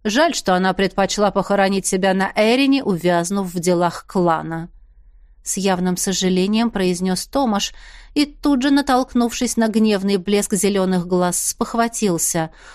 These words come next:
«О, простите, вам, наверное, неприятно это слышать. Наверняка вы ею очень гордитесь». «Возможно», протянула Донна и предпочла переменить тему разговора. «Как вам наша планета?»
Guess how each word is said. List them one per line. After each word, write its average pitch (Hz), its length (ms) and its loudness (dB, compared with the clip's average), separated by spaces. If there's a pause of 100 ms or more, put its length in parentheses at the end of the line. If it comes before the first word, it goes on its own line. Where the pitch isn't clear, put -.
(160)
«О, 175 120 -2 (140)
простите, 185 580 -2
вам, 180 260 2
наверное, 196 340 0
неприятно 208 460 0
это 226 120 -2
слышать. 277 540 -2 (400)
Наверняка 196 640 2
вы 285 140 4
ею 311 260 4
очень 311 300 4
гордитесь». 349 720 0 (880)
«Возможно», 311 920 2 (760)
протянула 233 640 2
Донна 285 380 2
и 311 100 2
предпочла 247 580 0
переменить 233 600 0
тему 180 280 -2
разговора. 180 680 -4 (760)
«Как 440 220 0
вам 320 260 4
наша 311 260 2
планета?» 262 800 0